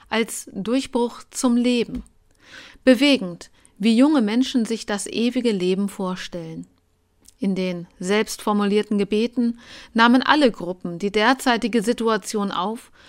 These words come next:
und formulierten ihre Sehnsucht, dass durch Corona verursachtes Leid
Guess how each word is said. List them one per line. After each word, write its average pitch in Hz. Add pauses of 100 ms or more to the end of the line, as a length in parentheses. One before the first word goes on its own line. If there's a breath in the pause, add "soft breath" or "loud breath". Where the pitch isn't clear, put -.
(200 loud breath)
und 240
formulierten 262
ihre 226
Sehnsucht, 240
dass 214
durch 208
Corona 220
verursachtes 220
Leid 208